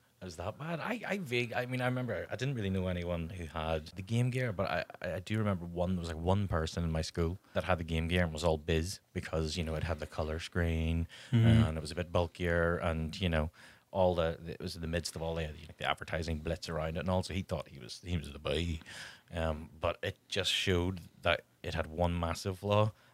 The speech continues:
Speaker 1: that I remember at the time, which was battery life. 'Cause you had that beautiful big color screen and you could play, you know, Sonic or whatever on it, but you played it for two minutes and it was dead.
Speaker 2: Mm. Yeah.
Speaker 1: And I, I, so I,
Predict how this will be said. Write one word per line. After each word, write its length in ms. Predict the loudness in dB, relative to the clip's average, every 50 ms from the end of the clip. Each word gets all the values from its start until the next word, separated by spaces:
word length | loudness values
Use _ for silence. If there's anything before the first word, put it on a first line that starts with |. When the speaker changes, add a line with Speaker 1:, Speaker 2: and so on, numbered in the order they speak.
| _ _
Speaker 1:
that 80 | 4 4
I 80 | 6
remember 360 | 6 6 4 4 4 4 2 0
at 80 | 0
the 60 | 0
time, 300 | 0 0 0 0 0 0
which 200 | -2 -2 -4 -4 -4
was 360 | -2 -2 -2 -2 -4 -6 -10 -14 _ _ -8
battery 300 | -8 -8 -8 -8 -6 -2
life. 320 | -2 -2 -2 -2 -4 -10 _ _ _ _ _ _ _ _ _ _
'Cause 120 | -2 0
you 60 | 2 2
had 100 | 4 4
that 180 | 4 4 4
beautiful 300 | 0 0 0 0 0 2
big 160 | 0 0 0
color 260 | 0 0 0 0 0 -2
screen 460 | -2 0 2 2 2 2 0 0 -2
and 120 | -2 -4
you 60 | -6
could 120 | -8 -8 -6
play, 260 | -4 -4 -2 -4 -6 -8 -12 -18 -20 -20 -20 _ _
you 80 | -2 -2
know, 80 | 0 -2
Sonic 380 | -2 -2 -2 -2 -2 -2 -2
or 60 | -2
whatever 300 | 0 0 2 2 2 2
on 120 | 4 4 2
it, 180 | 0 -2 -4
but 220 | -4 -4 -4 -6 -10
you 80 | -10
played 240 | -2 0 2 2 2
it 80 | 0 -6
for 100 | -8 -8
two 200 | -4 -4 -2 -2
minutes 300 | 0 0 0 -2 -4 -6 -6
and 160 | -6 -4 -4 -4
it 120 | -4 -6
was 340 | -6 -6 -6 -6 -6 -6 -8 -12 _ _ _ -20 _ _ _ _
dead. 300 | -2 0 0 0 -4 -6 -12 -18 _ _ _ _ _ _ _ 0
Speaker 2:
Mm. 380 | 2 4 6 6 6 6 4 2 -2 _ _ _ _ _ _ _ _ 0
Yeah. 320 | 2 4 6 6 6 4 4
Speaker 1:
And 180 | 2 -2 -4 -6
I, 40 | -6
I, 20 |
so 160 | -6 -4 -2 -2
I, 160 | 0 0 -2